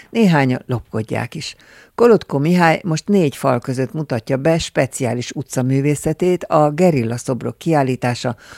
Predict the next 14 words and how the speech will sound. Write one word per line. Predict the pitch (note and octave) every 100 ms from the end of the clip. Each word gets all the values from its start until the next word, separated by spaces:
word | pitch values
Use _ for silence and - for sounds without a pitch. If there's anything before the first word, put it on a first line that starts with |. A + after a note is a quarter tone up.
| -
a | -
Nagy | G#3 D#3 A2+
Diófa | A#2 A#2 - -
utcai | C#3 - B2+ A#2+ -
Kahan | F3+ E3 E3
Art | - B2+ B2
Space | - - G#2+ A#2
galériában | - B2+ A#2+ A#2+ A#2 A2+ A#2
látható. | G#2 A2 - - - - _ _ - - - -
A | -
művész | F#3 C#4 C4+ A3+
ezt | - G#2+ -
írja | A#2+ A#2
magáról: | B2+ B2+ C#3 D3+ -